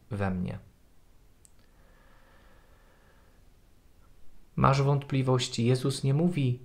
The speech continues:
„Nie możesz mieć wątpliwości”. Jezus nie mówi: „Źle, że masz wątpliwości”. Jesteśmy ludźmi. Możemy zadawać pytania.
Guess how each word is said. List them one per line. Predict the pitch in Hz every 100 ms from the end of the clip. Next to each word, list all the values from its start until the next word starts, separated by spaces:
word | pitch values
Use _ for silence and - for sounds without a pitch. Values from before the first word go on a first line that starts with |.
| - - - -
„Nie | 131
możesz | 131 139 135 120 -
mieć | 117 110 110
wątpliwości”. | 104 101 - 104 107 98 92 - - - - - - - - - - - - - - - - 120
Jezus | 123 143 -
nie | 135
mówi: | 135 151 139 127 123 - - - - - -
„Źle, | 117 117 117 151 139
że | 113
masz | 104 98 98
wątpliwości”. | 101 98 - 98 98 101 - - 120
Jesteśmy | 107 - 120 123 117
ludźmi. | 117 135 120 107 101 - - -
Możemy | 117 117 156 170
zadawać | 131 113 104 101 104 -
pytania. | - - 95 90 -